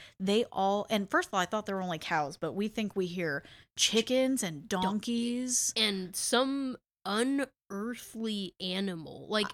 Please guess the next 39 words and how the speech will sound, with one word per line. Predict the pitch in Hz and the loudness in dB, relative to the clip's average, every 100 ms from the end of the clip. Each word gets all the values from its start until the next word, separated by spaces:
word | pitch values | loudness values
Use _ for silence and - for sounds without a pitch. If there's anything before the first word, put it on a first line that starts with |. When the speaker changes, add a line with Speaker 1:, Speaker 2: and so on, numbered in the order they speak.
| - | -6
Speaker 1:
Uh, | 175 165 170 | -4 -2 4
Speaker 2:
it, | 175 | 4
Speaker 1:
yeah. | 190 - | 8 6
Speaker 2:
like, | 240 208 | 6 0
breathes | 226 247 269 285 240 | -2 -2 -2 -4 -6
in | 190 208 226 254 | -4 -2 0 -2
and | 208 208 | -4 -4
then | 214 214 | -2 -2
does | 202 214 | -2 -4
this | 220 208 - | -4 -6 -6
weird, | 196 202 202 | -6 -6 -6
like, | 196 190 196 | -6 -6 -8
<laughs> | 494 539 311 508 523 277 508 - - - | -6 -6 -4 -6 -6 -4 -4 -4 -8 -2
out. | 240 208 262 311 - - | 4 6 8 6 2 -2
It's | 254 226 | 0 0
messed | 214 196 220 294 - - | -4 -2 -4 -4 -8 -4
up. | 208 156 - - | -2 -2 -4 -2
Speaker 1:
It | 254 269 | 0 2
was | 330 320 | 4 6
scary, | - - 247 254 214 | 6 4 2 2 2
and | 208 214 | 0 0
it | 214 | 0
lasted | 196 196 220 247 320 277 | 2 4 4 0 -2 -4
for | - 240 214 | -4 -2 0
a | |
solid | - - 196 185 190 196 180 | 2 4 4 4 4 0 0
minute | 170 165 185 202 | -2 -4 -2 -4
or | - 240 | -4 -2
so, | - 254 254 277 - - - - | 0 0 0 -2 -4 -12 -12 2
and | 226 | 4
then | 214 202 | 6 2
all | 196 202 | 0 0
of | |
a | 220 | 2
sudden, | - 214 202 196 208 _ _ - | 2 2 0 -2 -4 _ _ 0
all | 196 190 | 2 2
of | 180 | 2
it | - | 0
stops | - 170 165 - - | 2 0 -2 -6 -10